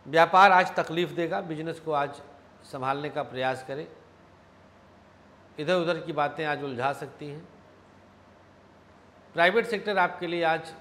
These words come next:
कुछ अच्छा फल दे रहा है, चिंताओं से बाहर निकलेंगे।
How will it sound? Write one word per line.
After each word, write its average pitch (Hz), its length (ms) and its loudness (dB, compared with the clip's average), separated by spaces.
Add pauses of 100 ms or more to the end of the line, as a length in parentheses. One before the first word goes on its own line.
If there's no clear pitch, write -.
(440)
कुछ - 180 -12
अच्छा 156 420 -8
फल 135 200 -8
दे 117 140 -6
रहा 101 240 -8
है, 92 120 -16 (2250)
चिंताओं 170 480 2
से 175 140 -2
बाहर 147 260 4
निकलेंगे। 170 480 -4